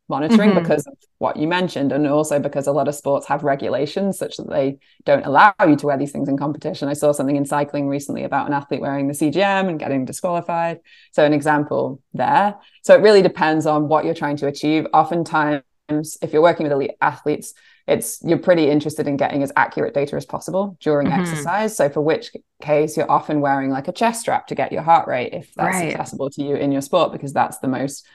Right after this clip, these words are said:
Speaker 1: accurate method, even though it's probably less convenient than a ring or a, a wristwatch. So if you're more recreational, you're not so bothered about the accuracy, you want it to be more comfortable.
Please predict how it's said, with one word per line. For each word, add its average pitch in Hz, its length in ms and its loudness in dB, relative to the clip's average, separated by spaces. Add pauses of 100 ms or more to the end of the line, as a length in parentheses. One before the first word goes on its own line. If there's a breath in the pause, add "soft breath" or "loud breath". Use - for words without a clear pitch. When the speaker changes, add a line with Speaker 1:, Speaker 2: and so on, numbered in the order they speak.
(300 soft breath)
Speaker 1:
accurate - 520 -2
method, 175 380 4
even 147 300 4
though 143 280 2
it's 135 380 -6
probably 143 320 0
less 139 260 -2
convenient 143 680 2
than 135 440 -2 (220)
a 151 60 2
ring 165 260 2
or 139 480 0 (140)
a, 165 60 -4
a - 20 -2
wristwatch. 170 640 2 (240 soft breath)
So 160 120 4
if 156 120 0
you're 156 120 6
more 160 200 4
recreational, 214 580 4
you're 175 80 0
not 143 100 -2
so - 160 -8
bothered 202 460 2
about 202 160 2
the 196 80 2
accuracy, 190 400 -2
you 165 80 2
want 147 120 2
it 135 40 -4
to - 60 -12
be 139 80 0
more 135 120 0
comfortable. 165 640 -2